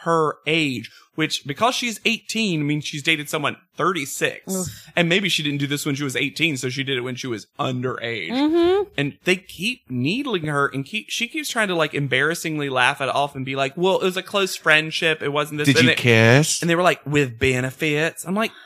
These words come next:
Speaker 1: "How old was she when this happened? You have to stop this line of questioning."
Speaker 2: Yeah, this is
Speaker 3: Also, she was
Speaker 2: bad.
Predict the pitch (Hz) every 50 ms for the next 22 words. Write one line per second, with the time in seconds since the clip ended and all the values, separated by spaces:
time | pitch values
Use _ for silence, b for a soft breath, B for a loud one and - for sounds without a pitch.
0 | b b b b b b b b b b _ - - - 359 466 - - 370 370
1 | 392 415 415 - 359 330 277 254 247 233 220 214 240 233 233 226 - 160 143 151
2 | 208 320 370 359 349 - 170 151 - - - 156 151 156 143 - 131 131 123 -
3 | 131 131 131 - - - - 143 120 147 247 269 240 202 208 269 240 - 165 190
4 | 233 214 214 185 165 156 - 202 214 220 214 226